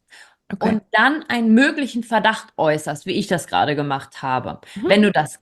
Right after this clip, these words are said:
Speaker 2: gar nicht machen kannst, dann ist das natürlich doof und die Prüfer merken dann, dass da einfach das Wissen fehlt, ähm,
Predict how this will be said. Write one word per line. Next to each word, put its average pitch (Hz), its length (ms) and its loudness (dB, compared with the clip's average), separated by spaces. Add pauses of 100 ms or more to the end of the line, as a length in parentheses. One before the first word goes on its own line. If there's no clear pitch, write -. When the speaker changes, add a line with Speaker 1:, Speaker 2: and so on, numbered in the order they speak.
Speaker 2:
gar 220 240 4
nicht 330 200 -6
machen 339 260 -2
kannst, 349 500 -2
dann 226 200 0
ist - 180 -12
das 226 100 -6
natürlich 208 520 -6
doof 196 480 0
und 233 420 -2
die 220 60 -6
Prüfer 247 420 -4
merken 226 420 0
dann, 226 180 -2
dass 208 200 -2
da 208 260 2
einfach 196 360 -6
das 190 220 -6
Wissen 247 260 -4
fehlt, 285 500 0 (480)
ähm, 220 800 0